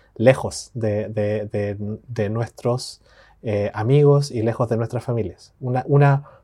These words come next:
familia también es en sí misma una comunidad,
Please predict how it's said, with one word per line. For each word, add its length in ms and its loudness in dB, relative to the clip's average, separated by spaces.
familia 420 2
también 320 2
es 260 -2
en 100 -2
sí 120 -6
misma 220 0
una 160 4
comunidad, 460 -6